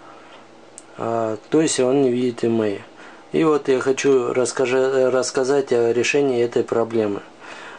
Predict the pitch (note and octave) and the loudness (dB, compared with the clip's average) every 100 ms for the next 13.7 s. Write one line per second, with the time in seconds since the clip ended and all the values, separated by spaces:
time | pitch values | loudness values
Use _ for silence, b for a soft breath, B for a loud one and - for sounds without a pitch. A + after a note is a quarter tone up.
0 | B C3+ A#2+ A#2+ A#2 - - - - - | B -4 -2 -2 -4 -10 -20 -18 -12 -10
1 | - - B2 C3+ D3+ C#3+ C3 B2 B2 B2 | -10 -12 -8 0 2 2 2 0 0 0
2 | A#2+ A#2 C3+ A#2 A2+ G#2+ - - - - | 0 0 0 0 -2 -6 -14 -20 -20 -20
3 | - - - B2 B2+ B2+ B2 B2 A2 - | -20 -20 -8 0 2 2 2 0 0 -8
4 | - - - - - - A2 A2 A2+ A2+ | -18 -20 -20 -20 -20 -12 -8 -6 -4 -4
5 | A2 - E3 F3 E3 D3+ A#2+ - B B | -6 -6 -2 0 0 -4 -8 -18 B B
6 | B B - C3 B2 A#2+ A#2 B2 D#3+ D3+ | B B -8 -2 0 0 0 0 0 2
7 | C#3+ D3 C3+ B2+ A#2 - B2 C3 C3+ - | 2 2 2 2 -2 -2 -2 2 0 0
8 | A#2+ A#2+ A#2 A#2 A2 A#2+ B2+ A#2+ A#2 A#2+ | 2 2 2 -2 0 0 0 0 0 0
9 | A#2+ A#2+ G2+ - - B B B B - | 0 -2 -4 -12 -20 B B B B -6
10 | B2 A#2 A#2 B2+ A#2+ A2+ B2+ C3 F#3 F#3+ | -4 -2 0 2 2 2 0 0 -4 -2
11 | E3+ - - A#2+ G#2+ G#2 G2 - - - | -4 -8 -8 -6 -6 -8 -10 -20 -20 -20
12 | B B B B B - C#3 A#2+ A#2 A#2 | B B B B B -20 -10 -4 -2 -2
13 | A#2 A2+ A2+ A#2+ A#2 A2 | -2 -4 -2 -2 0 -2